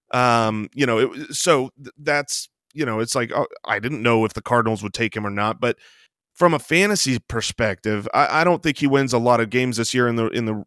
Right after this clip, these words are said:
real world, but from fantasy, when you've got a guy who might be the best passer in the draft, who's definitely the best rusher in the draft at the position. I mean, whenever year one players come in and have an impact for fantasy at quarterback,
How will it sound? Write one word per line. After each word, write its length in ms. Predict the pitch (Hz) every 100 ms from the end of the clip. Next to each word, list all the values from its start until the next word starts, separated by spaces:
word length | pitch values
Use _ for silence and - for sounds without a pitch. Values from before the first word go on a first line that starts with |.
| -
real 400 | 123 135 143 127
world, 380 | 127 143 127 104
but 240 | 117 -
from 180 | 127 117
fantasy, 640 | 127 147 151 - 120 113
when 220 | 98 117
you've 200 | 123 147
got 180 | 151 147
a 60 | 120
guy 220 | 123 120
who 100 | 120
might 200 | 123 120
be 80 | 113
the 80 |
best 280 | 107 113 110 -
passer 480 | - 120 127 - 139
in 140 | 123
the 80 | 120
draft, 440 | 104 113 110 110 _ _ _
who's 220 | 131 110
definitely 640 | 95 - 143 - 156 - 147
the 100 | 120
best 320 | 107 117 -
rusher 520 | 120 127 143 - 123
in 180 | - 113
the 80 | 104
draft 520 | 92 104 101 98 - - _ _ _ _
at 200 | 143 131
the 80 | -
position. 520 | 104 101 139 170 123
I 20 | 127
mean, 240 | 127 120 _ _ _ _
whenever 480 | 143 156 180 208 226
year 380 | 135 143 170 175
one 300 | 156 151 143
players 320 | 151 143 131
come 240 | - 135
in 100 | 131
and 100 | 113
have 180 | 123 127
an 60 | 120
impact 500 | 127 131 127 - _ _ _ _
for 440 | - 120 117 110 - _
fantasy 420 | 139 131 123 123
at 100 | 110
quarterback, 540 | - 143 185 214 202